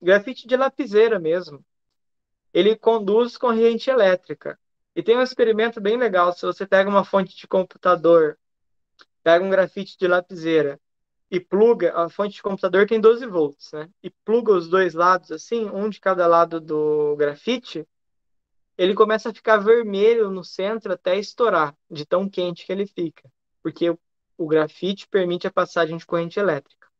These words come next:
Ah, por esse grafite aqui na pilha, ele não vai ficar vermelho e estourar também, igual o que eu mencionei, né? Que esse experimento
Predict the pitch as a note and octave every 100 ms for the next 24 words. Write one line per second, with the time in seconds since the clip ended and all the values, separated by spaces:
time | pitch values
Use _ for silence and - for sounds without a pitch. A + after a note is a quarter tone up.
0 | _ _ _ _ _ _ _ _ _ _
1 | _ - A#3+ G3+ F#3 G#3+ C4 C#4 A#3+ G#3
2 | - A3 G3 - G3 F3 - G3 E3 D#3
3 | F3 A3+ - G3+ G3 F#3 G#3 A3 - F#3
4 | E3+ G3+ G#3 E3 D#3+ A#3 G#3+ D3+ D#3+ G3+
5 | G3 F3+ F3 E3+ D#3 D3 G3+ A3+ F#3 G3+
6 | F3 E3 F3 - D#3 D3+ D#3+ F3+